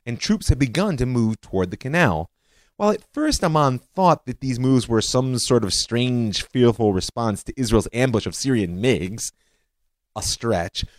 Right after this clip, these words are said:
they were able to offer the Prime Minister a more logical explanation. The Egyptians were actually planning a large-scale military exercise dubbed Tahrir forty-one in the canal zone from October first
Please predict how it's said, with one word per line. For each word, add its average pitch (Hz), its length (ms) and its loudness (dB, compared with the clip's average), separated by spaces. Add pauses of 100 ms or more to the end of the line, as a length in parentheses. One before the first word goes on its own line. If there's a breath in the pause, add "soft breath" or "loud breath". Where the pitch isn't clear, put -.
they 156 80 2
were 170 140 6
able 240 200 4
to - 120 -4
offer 123 260 2
the 123 60 -4
Prime 110 180 -4
Minister 98 300 -4
a 139 80 -10
more 147 400 -2
logical 117 580 -4
explanation. 80 680 -10 (380)
The 139 80 -2
Egyptians 226 420 -4
were 185 100 0
actually 143 360 -2
planning 123 340 -2
a 135 60 0
large-scale 101 760 0
military 98 480 -4
exercise 90 540 -4
dubbed 95 360 2 (380 soft breath)
Tahrir 117 680 4 (260)
forty-one 113 640 4 (340)
in 147 120 -2
the 151 40 2
canal 170 380 0
zone 113 220 0
from 120 140 -4
October 151 420 -4
first - 560 -2